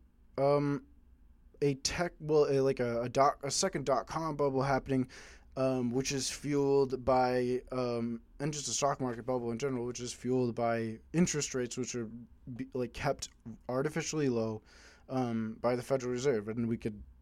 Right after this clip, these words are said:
debate whether or not that's good or bad, but, uh, I mean, I think that's a, a fair description. But either way, back to the Bitcoin thing. Um, Bitcoin,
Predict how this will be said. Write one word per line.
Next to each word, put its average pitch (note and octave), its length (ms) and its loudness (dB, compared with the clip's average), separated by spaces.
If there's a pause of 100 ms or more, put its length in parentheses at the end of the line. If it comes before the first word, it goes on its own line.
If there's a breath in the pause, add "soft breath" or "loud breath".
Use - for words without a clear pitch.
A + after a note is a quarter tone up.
(140)
debate C3+ 380 2
whether A#2+ 260 -4
or A#2 40 -4
not A2+ 200 -4
that's A2+ 200 -6
good A#2+ 160 -2
or G#2+ 40 2
bad, A2+ 380 4
but, - 320 -6
uh, A2 140 -2 (600 soft breath)
I E3 40 -4
mean, E3+ 160 4
I D#3+ 40 2
think D#3 180 0
that's D3+ 200 2
a, C3+ 80 -4 (240)
a - 20 -14
fair A#2+ 300 -4
description. G#2+ 560 -10
But - 80 -2
either D#3+ 180 2
way, A2+ 120 0
back C#3+ 260 2
to C3 80 -14
the B2 80 -4
Bitcoin B2 480 -6
thing. A#2 300 -4 (1700 soft breath)
Um, A#2+ 520 0 (880 loud breath)
Bitcoin, D#3+ 640 -2